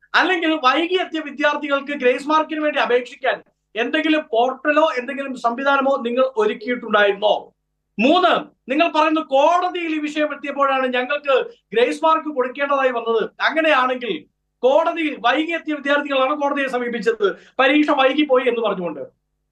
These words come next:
ആ സമയത്ത് കോടതിയിൽ എൻ ഡി എയുടെ അഭിഭാഷകനോ കേന്ദ്ര സർക്കാരിന്റെ അഭിഭാഷകനോ കേന്ദ്ര വിദ്യാലയ മന്ത്രാലയത്തിന്റെ അഭിഭാഷകനോ ഞങ്ങൾ ഗ്രേസ് മാർക്ക് കൊടുക്കും എന്ന് പറഞ്ഞിട്ടുണ്ടോ? അല്ലെങ്കിൽ ഗ്രേസ് മാർക്ക് കൊടുക്കാം എന്നൊരു ഓപ്ഷൻ നിങ്ങൾ ആ,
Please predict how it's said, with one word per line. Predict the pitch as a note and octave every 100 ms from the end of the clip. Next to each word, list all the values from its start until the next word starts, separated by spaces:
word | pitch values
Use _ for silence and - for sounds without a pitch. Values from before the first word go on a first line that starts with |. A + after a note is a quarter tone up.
| _
ആ | A#3 F4 F4+
സമയത്ത് | D#4 D4+ D#4+
കോടതിയിൽ | C4+ C4+ D4+ D#4+ D#4+ F4
എൻ | A#3 A#3+ B3+
ഡി | D#4
എയുടെ | D#4+
അഭിഭാഷകനോ | D#4 D4+ D4+ D4+ D4+ D#4 D#4+ B3
കേന്ദ്ര | B3+ E4 E4
സർക്കാരിന്റെ | C#4 C4 C4 C4+ B3+ - - G#3
അഭിഭാഷകനോ | B3 C#4 C4+ - A3 B3 C4+
കേന്ദ്ര | C4+ C#4
വിദ്യാലയ | D4 A3+ C4+ D4 D4+
മന്ത്രാലയത്തിന്റെ | D4+ C4 B3+ C4 B3+ B3+ - B3
അഭിഭാഷകനോ | G#3 A3+ A3 G#3 G3 G#3+ D#3 - _ _ -
ഞങ്ങൾ | C4+ D#4 D#4+
ഗ്രേസ് | C4+ C4+ D4+
മാർക്ക് | D4 D#4 D#4
കൊടുക്കും | D#4 B3 B3+ - A#3 - -
എന്ന് | A3 C4+ A#3
പറഞ്ഞിട്ടുണ്ടോ? | A3 A3+ A#3+ G3+ F#3+ G#3 E3+ - _ _ -
അല്ലെങ്കിൽ | B3 D#4+ D#4+
ഗ്രേസ് | C4 C#4 D4
മാർക്ക് | E4 E4 E4
കൊടുക്കാം | C4+ C4 D4 - C#4+ G3+ - -
എന്നൊരു | B3+ D4+ C#4
ഓപ്ഷൻ | B3 D4 - - D#3+ - A#3
നിങ്ങൾ | D4+ D4+
ആ, | C4+ C#4 C#4